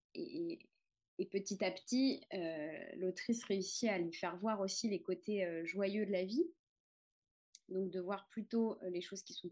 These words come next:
positives, de voir plutôt le verre à moitié plein. Euh, et, euh, et, et, et à un moment, elle, enfin, elle, elle finit par dire, « Je commence à aimer qui je suis ces jours-ci, ce côté plus lumineux de moi. »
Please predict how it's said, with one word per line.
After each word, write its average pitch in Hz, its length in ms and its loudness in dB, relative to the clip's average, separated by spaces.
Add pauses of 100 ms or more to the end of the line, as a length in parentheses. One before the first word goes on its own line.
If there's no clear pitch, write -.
positives, 220 580 2
de 185 220 -2
voir 185 160 -2
plutôt - 220 -2
le 190 100 2
verre 185 180 0
à 180 80 -2
moitié 165 320 -2
plein. 240 340 -2 (880)
Euh, 170 400 -4 (1080)
et, 180 280 2
euh, 156 320 -4 (460)
et, - 80 -2
et, 175 400 0
et 180 60 2
à 170 40 2
un 165 40 2
moment, 196 340 6
elle, 175 380 0 (220)
enfin, 170 160 -6
elle, 160 140 -4
elle 175 100 -2
finit 196 340 2
par 185 200 -2
dire, « 202 480 -2
Je 180 140 -4
commence 220 520 2
à 202 60 4
aimer 202 360 4
qui - 200 2
je 220 100 2
suis 220 240 0
ces 208 200 0
jours-ci, 190 440 -6 (640)
ce - 140 0
côté 202 340 2
plus 226 240 -2
lumineux 220 540 6
de 202 140 -6
moi. » 185 300 -6